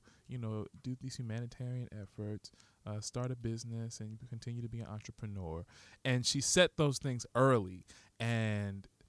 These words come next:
did many versions of those things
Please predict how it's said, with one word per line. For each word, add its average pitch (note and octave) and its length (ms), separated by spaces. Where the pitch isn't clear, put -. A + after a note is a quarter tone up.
did D3 220
many F3+ 320
versions C3 580
of D3+ 260
those G#2+ 300
things - 500